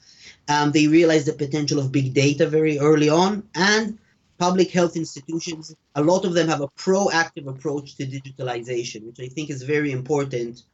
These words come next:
for the realm of digitalization of public diplomacy. I think that other sectors can learn from diplomacy that change is a process that comes from bottom up and from top down. So, for instance, bottom up change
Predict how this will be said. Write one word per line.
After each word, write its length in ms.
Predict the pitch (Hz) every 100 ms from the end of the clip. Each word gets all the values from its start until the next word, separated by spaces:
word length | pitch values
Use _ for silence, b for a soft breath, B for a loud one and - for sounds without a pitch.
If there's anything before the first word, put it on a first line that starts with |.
| _
for 240 | - 160
the 140 | 151 139
realm 260 | 135 131
of 140 | 127 123
digitalization 840 | 131 135 135 123 120 120 120 117
of 100 | 113
public 280 | 123 120 107
diplomacy. 720 | 113 117 113 92 - - - _ B B B B -
I 80 | 147
think 220 | 214 185
that 180 | 180 -
other 260 | 214 247 240
sectors 540 | 185 165 - 151 139
can 200 | 160 147
learn 180 | 147 139
from 220 | 160 202
diplomacy 560 | 185 151 135 127 127 135
that 180 | 127 131
change 440 | - 190 185 160
is 140 | 156 139
a 80 | 139
process 680 | 170 165 160 139 131 - -
that 140 | 139
comes 200 | 143 143
from 180 | 135 127
bottom 320 | 143 135 135
up 240 | 156 - - _ _ _ 139
and 120 | 139
from 220 | 151 135
top 260 | 156 135 131
down. 380 | 123 113 101
So, 180 | - 139
for 120 | 135
instance, 400 | 160 165 - 139
bottom 340 | 139 170 175 156
up 160 | 135
change 540 | - 185 208 220 208